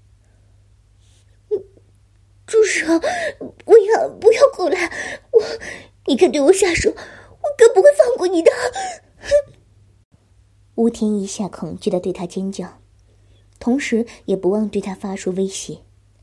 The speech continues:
只是乌田泽太威胁他：“哼，<laughs> 别傻了，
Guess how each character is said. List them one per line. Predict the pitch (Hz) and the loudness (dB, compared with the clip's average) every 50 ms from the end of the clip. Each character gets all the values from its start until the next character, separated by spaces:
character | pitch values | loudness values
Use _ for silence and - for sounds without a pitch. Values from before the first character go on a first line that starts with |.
| _ _ - - - _ _ | _ _ -20 -20 -20 _ _
只 | - - 233 226 | -4 -4 -2 -2
是 | - - 285 269 240 208 - - - _ _ _ _ _ _ _ _ - | -2 -2 -2 0 0 -2 -4 -8 -16 _ _ _ _ _ _ _ _ -6
乌 | - 214 220 | -2 -2 -2
田 | 220 - 202 185 196 208 | -2 -4 -8 -6 -6 -8
泽 | 208 - 185 170 170 | -8 -6 -4 -4 -4
太 | 170 - - - 226 202 185 175 170 190 208 _ _ _ _ _ _ | -6 -10 -14 -12 -12 -10 -10 -10 -12 -16 -20 _ _ _ _ _ _
威 | - 269 311 359 359 | -6 -2 -2 -2 -4
胁 | - - - - 170 | -4 -8 -8 -8 -8
他 | - - - - - - _ _ _ _ _ _ _ _ _ _ _ _ _ _ _ _ _ _ _ _ _ | -8 -10 -20 -20 -20 -20 _ _ _ _ _ _ _ _ _ _ _ _ _ _ _ _ _ _ _ _ _
：“哼， | - - - - - - 311 - 359 - _ _ - - | -20 -18 -14 -10 -8 -8 -8 -8 -10 -20 _ _ -20 -20
<laughs> | - - - - _ - | -20 -20 -20 -20 _ -4
别 | - 233 226 247 | 0 2 2 2
傻 | 269 - - 254 208 160 160 | 0 -2 -4 -4 -4 -4 -6
了， | 165 165 - - - - | -10 -12 -14 -16 -20 -20